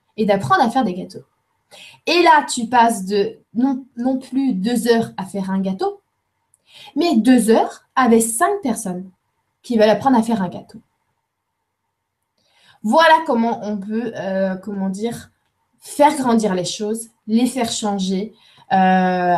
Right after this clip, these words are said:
avoir plus d'argent, peut-être gagner plus d'argent, mais je veux dire, le but n'est même pas là. Le but, c'est vraiment de, de grandir à l'intérieur.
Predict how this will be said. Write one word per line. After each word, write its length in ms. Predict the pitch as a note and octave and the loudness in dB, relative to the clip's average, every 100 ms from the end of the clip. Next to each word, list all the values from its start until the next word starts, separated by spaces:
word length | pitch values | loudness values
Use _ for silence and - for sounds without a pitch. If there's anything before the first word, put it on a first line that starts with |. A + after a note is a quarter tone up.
| - | 0
avoir 460 | - A#3 A3+ B3+ B3 | 2 2 4 2 2
plus 280 | - A#3+ G#3+ | -4 0 2
d'argent, 340 | A3 G#3 A3+ | 2 4 2
peut-être 280 | G#3+ G#3 G3+ | 2 -2 0
gagner 240 | G3 G3 | 0 0
plus 200 | F#3+ G3 | -2 -4
d'argent, 400 | F#3+ F#3 F#3+ C4+ | -4 -4 -2 0
mais 140 | A#3 F#3 | 0 0
je 120 | G#3+ | 0
veux 80 | G#3+ | -2
dire, 240 | A3 C4 - _ _ _ _ _ _ | 0 -4 -6 _ _ _ _ _ _
le 160 | A3+ A#3+ | 4 6
but 260 | A#3+ D#4 | 4 2
n'est 100 | C4+ | 2
même 220 | A#3+ C4 - | 4 4 4
pas 140 | A3 | 4
là. 220 | E3 - _ _ | 2 -4 _ _
Le 160 | G#3+ A#3 | 2 4
but, 280 | G#3 B3+ D4+ | 4 2 -2
c'est 180 | C4 | -2
vraiment 540 | A#3 A#3+ A3+ A3+ C#4 C#4+ | -2 2 4 4 4 0
de, 280 | G#3 G#3+ - | -2 -2 -2
de 200 | G3 A#3 | -4 -2
grandir 720 | G#3+ A#3+ B3+ C4 A3+ D4+ C#4 | 0 0 2 2 2 -2 -2
à 80 | G3+ | 0
l'intérieur. 640 | G3+ G3+ G3+ G3 F3+ - | -2 -4 -6 -6 -8 -12